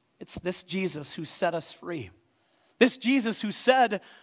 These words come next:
about that very freedom, "If the Son sets you free, then you are free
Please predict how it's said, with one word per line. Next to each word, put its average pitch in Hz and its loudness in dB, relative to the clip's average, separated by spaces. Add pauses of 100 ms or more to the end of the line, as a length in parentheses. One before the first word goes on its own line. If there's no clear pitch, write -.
(160)
about 208 2
that 208 4
very 220 -2
freedom, 196 -2
"If - -2
the 180 -4
Son 220 2 (220)
sets - 2
you 208 -4
free, 262 -4 (1040)
then 196 0
you 190 -4
are 139 -2 (200)
free 180 -2